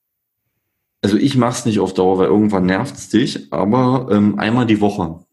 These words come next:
Am Ende der Woche einfach das ganze Ding komplett durch abfotografieren.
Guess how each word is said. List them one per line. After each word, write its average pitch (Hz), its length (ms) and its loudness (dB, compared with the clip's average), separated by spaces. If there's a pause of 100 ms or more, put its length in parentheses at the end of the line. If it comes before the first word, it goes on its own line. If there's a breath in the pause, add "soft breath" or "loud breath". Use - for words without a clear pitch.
(340)
Am 104 160 -2
Ende 147 200 4
der 110 140 2
Woche 147 340 0
einfach 120 300 -4
das - 160 -12
ganze 120 280 -2
Ding 127 160 2
komplett 113 380 0
durch 131 220 2
abfotografieren. 147 760 -2